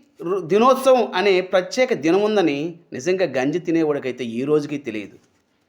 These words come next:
మరి ఈ గంజి దినోత్సవాన్ని పెట్టుకున్నటువంటి పేరుతో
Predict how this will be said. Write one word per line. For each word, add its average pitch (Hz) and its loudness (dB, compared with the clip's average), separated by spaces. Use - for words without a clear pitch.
మరి 247 4
ఈ 240 2
గంజి 247 2
దినోత్సవాన్ని 247 2
పెట్టుకున్నటువంటి 190 -2
పేరుతో 156 0